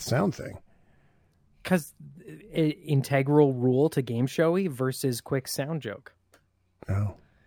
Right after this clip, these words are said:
Speaker 2: And just
Speaker 1: Hmm.
Speaker 2: weighing the, weighing the importance here.
Speaker 1: Hmm.
Speaker 2: Hmm?
Speaker 1: Hmm.
Speaker 2: Hmm. Anyway, Two Rhinestones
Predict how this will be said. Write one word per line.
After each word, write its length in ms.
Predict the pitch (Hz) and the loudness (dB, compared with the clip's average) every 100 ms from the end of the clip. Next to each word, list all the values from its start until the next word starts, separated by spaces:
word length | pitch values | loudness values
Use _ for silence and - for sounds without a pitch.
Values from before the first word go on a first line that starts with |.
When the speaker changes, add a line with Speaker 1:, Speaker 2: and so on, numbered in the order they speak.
| _ - | _ -10
Speaker 2:
And 160 | 120 | -6
just 280 | 117 123 - | -4 -4 -6
Speaker 1:
Hmm. 80 | 117 120 | -12 -6
Speaker 2:
weighing 360 | 120 123 127 | -2 0 0
the, 160 | 117 113 | 0 -2
weighing 360 | 113 123 123 117 | -4 -4 -4 -4
the 160 | 117 | -4
importance 540 | 110 110 131 131 120 - | -4 -4 -4 -4 -6 -6
here. 280 | 110 98 - - - - - - - | -8 -8 -14 -20 -20 -20 -20 -20 -4
Speaker 1:
Hmm. 180 | 127 123 - _ _ _ _ _ _ - | 0 0 -4 _ _ _ _ _ _ -6
Speaker 2:
Hmm? 200 | 135 185 - - - - - - - _ - | -2 -2 -6 -20 -20 -20 -20 -20 -20 _ -2
Speaker 1:
Hmm. 160 | - | 2
Speaker 2:
Hmm. 100 | 156 107 - _ - - _ _ - | 2 -2 -12 _ -20 -20 _ _ 0
Anyway, 500 | 196 240 123 113 135 _ _ _ | 4 6 4 0 -4 _ _ _
Two 220 | - 294 311 | 8 8 10
Rhinestones 920 | 226 226 185 - 127 110 107 - | 10 8 4 2 0 0 -6 -10